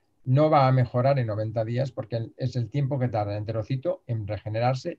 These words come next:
y la barrera intestinal en, eh, recomponerse. Por lo tanto, tenemos que ser pacientes si empezamos un tratamiento con, con, para enteropatía de piel de proteínas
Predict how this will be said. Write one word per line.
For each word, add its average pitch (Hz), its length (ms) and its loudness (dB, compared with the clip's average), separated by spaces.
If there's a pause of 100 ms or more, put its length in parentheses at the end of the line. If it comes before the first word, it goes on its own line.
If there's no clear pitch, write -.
y 120 280 -4
la 110 140 -4
barrera 107 240 -4
intestinal 120 580 -2 (320)
en, 120 460 2
eh, 110 480 -4
recomponerse. 104 680 -6
Por 110 120 -8
lo 107 80 -4
tanto, 123 260 0
tenemos 120 260 -2
que 123 80 -4
ser 123 180 0
pacientes 135 800 -2 (260)
si - 160 -4
empezamos 123 380 2
un 123 80 0
tratamiento 110 440 -6
con, 104 300 -6 (120)
con, 101 520 -6 (140)
para 104 160 -2
enteropatía 104 440 -2
de 127 40 0
piel 131 140 0
de 139 40 0
proteínas 127 500 -2